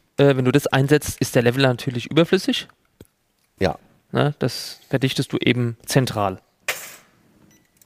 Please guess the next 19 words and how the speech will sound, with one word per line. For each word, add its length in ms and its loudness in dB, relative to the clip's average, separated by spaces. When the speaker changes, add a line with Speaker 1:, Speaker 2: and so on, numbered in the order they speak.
Speaker 1:
Mhm. 400 -2
Speaker 2:
<laughs> 160 -4
Läuft 440 2
komplett 320 2
anders. 460 -4
Speaker 1:
Das 220 2
ist 160 2
jetzt 160 0
erstaunlich, 520 2
ja? 140 2
Denn 220 2
das 140 2
finde 180 4
ich 60 0
jetzt 180 -4
auch, 80 -2
der 80 2
ist 100 0
jetzt 200 -2